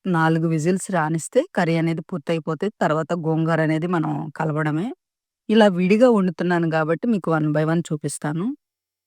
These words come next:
ఆ మసాలా తాలింపంతా మటన్‌కి పట్టించి రుచికి సరిపడా సాల్ట్ తీసుకుందాం.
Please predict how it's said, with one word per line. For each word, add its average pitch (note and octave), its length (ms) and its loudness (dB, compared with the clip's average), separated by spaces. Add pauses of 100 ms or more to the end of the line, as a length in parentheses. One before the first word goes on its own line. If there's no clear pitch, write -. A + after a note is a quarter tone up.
(2000)
ఆ G3+ 80 2
మసాలా F#3 440 2
తాలింపంతా D#3+ 640 2
మటన్‌కి D#3+ 440 -2
పట్టించి D3 560 -6 (800)
రుచికి G#3 500 2
సరిపడా E3+ 580 2
సాల్ట్ D3+ 400 0
తీసుకుందాం. D3+ 580 -2